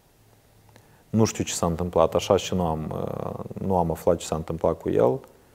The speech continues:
Am înțeles că s-a întâmplat ceva brusc. N-am mai, uh, cu el, știi, uh, și prieteneam și ne băteam cel mai des. Aveam senzația că, um,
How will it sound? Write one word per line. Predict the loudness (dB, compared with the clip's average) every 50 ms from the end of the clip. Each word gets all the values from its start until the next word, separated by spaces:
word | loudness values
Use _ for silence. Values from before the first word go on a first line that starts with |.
| _ _ _ _ _ -8
Am | -8
înțeles | -6 -4 0 0 0 0 -2
că | -6 -6
s-a | 0 0 2
întâmplat | 2 0 -4 -4 0 0 0 0
ceva | -2 -4 -2 -2 -2
brusc. | -2 -4 -4 -4 -6 -8 -14 -16 -20 _ -20 _ _
N-am | -12 -10 -10 -8 -8 -8 -8 -8
mai, | -8 -6 -6 -6 -6 -6 -8 -6
uh, | -8 -10 -12 -14 -20 -20 -20 -20 -20 -20 -20 -20 -20 -20 -20 _
cu | -4 0 4
el, | 8 10 10 10 10 8 2 -4
știi, | -6 -4 2 4 4 6 8 8 8 8 8
uh, | 8 8 8 8 8 6 6 2 -2 -6 -8 -12 -16 -18 -18 _ _ _ -20 _ -10
și | -6 0 0 2
prieteneam | 6 6 4 6 6 6 6 6 4 4
și | 2 2 2
ne | 4
băteam | 4 4 4 4 4 4 4 2 -2 -8 -14 -20 -20 -20 _ _ _ _ -12 -10 -8 -4
cel | 2 2 4
mai | 4 4 0 0
des. | 2 2 2 2 2 0 -8 -12 -18 -20 -20 _ _ _ -20 -20 _ _ _ -20 -20 -20 -20 -20 _ _ _ _ _ _ _ _ -4
Aveam | 2 4 6 6 4
senzația | 4 0 0 0 4 6 6 4 4 4 4 4 4
că, | 2 0 -2 2 4 4 4 4 4 4 4 2 2 0 -2 -4
um, | -6 -6 -8